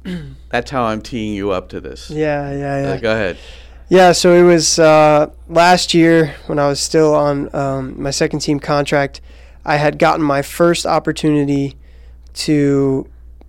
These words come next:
Speaker 2: uh, travel with the first team. Uh, it was my first short-term loan opportunity, um, but it kinda came on a, on a really unique weekend. Um, you know, my sister was getting married, and the, I was supposed to, you know, obviously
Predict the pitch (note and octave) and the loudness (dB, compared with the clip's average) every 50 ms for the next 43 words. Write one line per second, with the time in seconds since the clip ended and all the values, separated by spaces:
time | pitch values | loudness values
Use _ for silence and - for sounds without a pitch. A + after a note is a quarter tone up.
0 | - - - C#3+ C#3 C3+ C3 - - - E3+ D3+ D#3 C#3+ D3 C#3 C3+ C3 - - | -14 -8 -8 -6 -6 -6 -8 -8 -2 0 2 2 2 2 0 -2 -4 -6 -8 -10
1 | - D3 C#3+ C3 - - - - - D#3+ - - - - - - C#3 B2+ C3+ - | -10 -8 -8 -8 -8 -10 -12 -14 -14 -16 -18 -20 -20 -20 -16 -14 -12 -12 -12 -12
2 | - - - C#3+ C#3 C3+ C3 - - E3 D#3+ D#3 D3 - - - - - - D#3 | -12 -12 -10 -8 -8 -8 -8 -6 -2 0 0 0 -2 -4 -10 -10 -10 -6 -2 -2
3 | D#3 D3+ D3 - - D3+ C#3+ C#3+ C#3 C3+ C3+ C#3 C#3 C#3 C#3 C3+ C3 C3 - C#3+ | 0 -2 -2 -4 -4 -4 -4 -2 -4 -4 -2 -2 -2 -2 -2 -4 -6 -8 -10 -10
4 | C#3 - - C#3 C3+ C3+ C3 C#3 C#3 C3+ C3 - - - - - - - - - | -12 -10 -8 -8 -6 -6 -6 -6 -6 -8 -8 -12 -20 -20 -20 -20 -20 -20 -20 -20
5 | - - - - - C#3 C3 C3 B2+ B2+ B2+ B2 - D3 C#3 C3+ - D#3 D3+ C#3+ | -20 -20 -14 -10 -8 -6 -6 -6 -6 -8 -8 -8 -6 -6 -6 -4 -4 -4 -2 -4
6 | C#3 - - D#3 D3+ C#3+ C#3+ C#3 C3+ C#3 C3+ C3+ C3+ C3 - - - C#3 C3+ C3+ | -4 -2 0 0 2 2 2 0 0 0 -2 -2 -4 -6 -8 -8 -8 -6 -4 -4
7 | C3 C#3+ D3 C#3+ C#3+ C3+ C3 C3+ C#3 D3 D3 C3+ - - D3+ D3+ D3+ - D3 C#3 | -2 0 0 2 0 0 -2 -2 0 -2 -2 -2 -2 0 0 0 0 0 -2 -2
8 | C3+ C3+ - - - - - - - - - - - - C#3+ C#3+ C3+ C3 B2+ B2+ | -4 -6 -10 -14 -20 -20 -20 -20 -20 -20 -20 -20 -14 -10 -6 -4 -4 -2 -2 -4
9 | B2+ B2+ B2 B2+ B2+ - - - - - - - - C#3+ C#3+ C#3 C#3 C3+ C3 C3+ | -4 -6 -6 -8 -10 -10 -14 -18 -20 -20 -20 -10 -6 -4 -4 -2 -2 -4 -4 -4
10 | C3 C3+ - - F3+ D#3+ - - F3 D3+ C#3 C#3+ C3+ - D#3+ D3 C#3 C3+ C3 C3+ | -6 -6 -6 -4 -6 -4 -4 -2 -2 -2 -2 -2 -4 -4 -4 -4 -4 -4 -2 0
11 | D3+ D#3 E3 D#3+ D3+ C#3 C#3 C3+ D3 - - - - - - - - - - - | 2 2 4 2 2 2 0 -4 -6 -12 -20 -20 -20 -20 -20 -20 -20 -20 -20 -20
12 | - - - - - - D3 D3 C#3+ C#3+ C#3 C#3 C3+ C3+ C3+ C#3 - - - - | -20 -20 -20 -12 -6 -4 -2 0 0 0 0 0 -2 -4 -6 -8 -10 -14 -10 -6
13 | D3+ D3+ C#3+ C#3 C#3 C3+ C3+ C3+ C3+ C#3+ - - - - - - D#3+ D#3+ D#3+ D#3 | -4 -2 -2 -2 -2 -4 -4 -6 -8 -10 -12 -14 -20 -18 -10 -6 -4 -2 -2 -2
14 | - - F3+ D#3+ - - D#3+ D3+ D3 D3+ - F3 E3 D3 C#3 C3+ D3+ D#3 D#3+ D3+ | 0 0 0 0 0 -2 -4 -4 -4 -4 -6 -8 -6 -6 -4 -2 -2 -2 -2 -2
15 | D3 - D#3 D3+ C#3+ C3+ C3 | -2 -2 -4 -4 -4 -4 -6